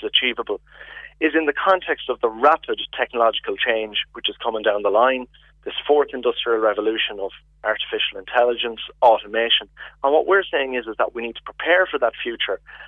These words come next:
and we also need to share those benefits with workers. And we believe that, as it has been throughout history, working time is a perfect place to start that conversation.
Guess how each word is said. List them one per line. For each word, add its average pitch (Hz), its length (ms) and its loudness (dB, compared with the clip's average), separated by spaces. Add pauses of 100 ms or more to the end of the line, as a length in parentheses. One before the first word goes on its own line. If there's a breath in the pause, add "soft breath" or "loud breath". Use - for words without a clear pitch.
(160 loud breath)
and 143 100 4
we 151 100 4
also 170 360 4
need 139 160 -6
to - 80 -8 (140)
share 131 260 4
those 113 220 -2
benefits 110 520 -4
with 101 180 -6
workers. 113 440 -2 (100)
And 117 80 -4
we 151 100 0
believe 135 320 -2
that, 117 120 4 (100)
as 117 100 -2
it 107 160 -4
has 143 200 2
been 123 280 -4
throughout 110 300 0
history, 123 420 -4 (380 loud breath)
working 135 380 4
time 117 260 0
is 101 80 -4
a 101 40 -8
perfect - 420 0
place 113 180 0
to - 160 -18
start 107 280 0
that 101 160 -6
conversation. - 580 -4